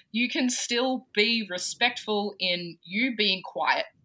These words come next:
and letting the other person speak, letting the other person have their say. But at the end, the thing to bring it home is to saying, "We are Christians.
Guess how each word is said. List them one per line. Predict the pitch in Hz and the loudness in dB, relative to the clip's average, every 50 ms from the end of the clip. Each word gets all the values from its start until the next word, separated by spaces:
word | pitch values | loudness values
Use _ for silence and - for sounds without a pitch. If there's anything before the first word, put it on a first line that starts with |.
| _ _ - | _ _ -4
and | 175 175 175 | -4 -2 -2
letting | 175 180 175 175 185 185 | 2 2 2 2 2 -2
the | 180 170 | 0 0
other | 165 160 170 | 0 0 -2
person | 165 - 160 151 - - 151 | -4 -4 -4 -4 -4 -6 -8
speak, | - - - 139 - - | -8 -6 -6 -8 -8 -6
letting | - 151 156 175 190 | -4 -4 -4 -2 -2
the | 190 185 | -2 -2
other | 175 175 | -2 -2
person | 175 - 160 160 156 - 147 | -2 -2 -2 -2 -2 -2 -4
have | - 175 170 - | -2 -2 -2 0
their | - 160 147 | 0 0 0
say. | 143 - - 147 123 123 - _ - - - - _ - | 0 2 2 2 2 0 -6 _ -20 -20 -20 -14 _ 0
But | 170 165 - | 0 2 4
at | - 214 - - | 4 2 2 2
the | 208 185 - | -2 0 2
end, | 180 175 156 151 151 147 - - | 4 4 4 2 0 -8 -10 -10
the | 175 | -10
thing | 165 - - 190 190 196 196 196 196 196 - _ _ - | -6 -2 2 2 2 2 2 0 -2 -4 -8 _ _ -8
to | - - | -6 -6
bring | 156 147 - 165 170 190 226 240 | -6 -6 -4 -2 2 2 2 2
it | - | 2
home | - - 220 214 185 175 165 160 160 - | 0 2 2 4 4 4 2 0 -2 -6
is | - 175 - - | -6 -4 -4 -2
to | - | -2
saying, | 165 - - 170 160 160 160 160 160 160 _ _ _ _ _ _ _ _ _ _ _ _ _ _ _ _ _ _ - 165 | -2 2 4 4 4 4 2 -2 -4 -10 _ _ _ _ _ _ _ _ _ _ _ _ _ _ _ _ _ _ -14 -4
"We | 165 180 180 190 190 190 196 196 - _ _ _ - | 0 0 2 2 0 -2 -4 -8 -10 _ _ _ -2
are | - 165 156 156 | 0 0 0 0
Christians. | - - 175 156 - - - 151 147 147 147 - - | -2 -4 -4 -4 -4 -4 -6 -6 -6 -6 -8 -8 -10